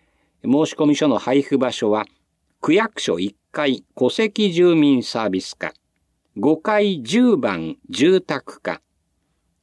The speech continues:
区民事務所、区民事務所分室、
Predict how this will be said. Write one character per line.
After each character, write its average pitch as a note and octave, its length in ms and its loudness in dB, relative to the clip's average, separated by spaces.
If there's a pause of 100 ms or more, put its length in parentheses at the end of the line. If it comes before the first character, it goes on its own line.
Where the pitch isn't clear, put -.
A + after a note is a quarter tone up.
区 D3 160 4
民 G#3 340 4
事 E3 120 0
務 D#3+ 160 2
所、 - 260 -8 (560)
区 D#3 140 4
民 E3 260 4
事 D3 60 2
務 D3+ 160 4
所 - 160 -4
分 C3 320 4
室、 - 380 -12